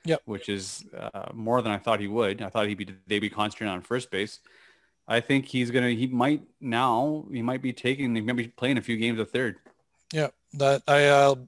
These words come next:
Speaker 1: watched an interview with, uh, Charlie Montoyo, and that's what he said. He said that he'll be getting most of his reps at first, but that, uh, if they needed to, they would put him at third. You know, if, you know,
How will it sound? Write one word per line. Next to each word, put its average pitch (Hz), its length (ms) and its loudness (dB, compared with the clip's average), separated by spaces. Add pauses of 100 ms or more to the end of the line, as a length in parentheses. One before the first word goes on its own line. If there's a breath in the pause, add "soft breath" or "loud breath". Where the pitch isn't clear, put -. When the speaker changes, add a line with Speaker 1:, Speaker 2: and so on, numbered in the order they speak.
Speaker 1:
watched 147 320 4
an 151 100 2
interview 147 400 0
with, 139 300 0
uh, 131 160 4
Charlie 135 320 2
Montoyo, 127 580 -2
and 120 340 -6
that's 131 440 2 (320)
what 135 180 0
he 135 140 -2
said. 113 260 4
He 123 140 -4
said 127 260 4
that 131 180 0
he'll 131 200 4
be 127 160 -2
getting 156 280 6
most 156 280 6
of 190 40 2
his 165 140 6
reps 151 240 6
at 127 100 2
first, - 640 -2 (560 loud breath)
but 127 480 2
that, 127 280 2 (180)
uh, 120 400 4 (120)
if 135 220 2
they 135 140 4
needed 139 380 2
to, 131 200 2
they 123 140 2
would 120 120 -2
put 131 140 -4
him 123 80 -2
at 113 140 -4
third. 123 420 -2 (640 loud breath)
You 139 80 -4
know, 123 120 2
if, - 160 -4 (200)
you 131 80 -6
know, 117 180 -6